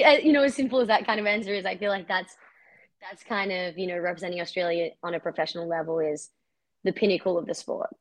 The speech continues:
You know, that's, that's the highest you can possibly go in terms of competing. Um, and same with, like, in college, representing your school at the N C double A championships is the highest you can go. So I feel like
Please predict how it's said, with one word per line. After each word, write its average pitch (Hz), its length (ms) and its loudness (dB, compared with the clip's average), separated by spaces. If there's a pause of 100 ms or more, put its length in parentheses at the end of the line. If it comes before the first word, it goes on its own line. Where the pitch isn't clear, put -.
(120)
You 185 120 0
know, 165 200 2
that's, 165 340 0
that's 190 320 4
the 190 100 8
highest 180 380 6
you 180 100 0
can 175 140 -2
possibly 170 400 0
go 170 340 4
in 170 80 -2
terms 165 300 -4
of 160 120 -2 (460)
competing. 175 640 0 (100)
Um, 160 460 -6 (140)
and 185 120 2
same 175 240 2
with, 170 140 2
like, 170 160 4
in 175 120 -2
college, 180 500 0 (180)
representing 165 520 2
your 165 80 0
school 175 260 2
at - 120 -4
the 170 120 0
N 165 100 -2
C 170 140 -2
double 151 180 2
A 131 80 2
championships 196 460 2
is 165 80 -2
the 170 80 2
highest 160 280 0
you 160 60 -6
can 165 140 -4
go. - 180 -2
So - 140 -2
I 180 80 4
feel 190 160 2
like 180 160 4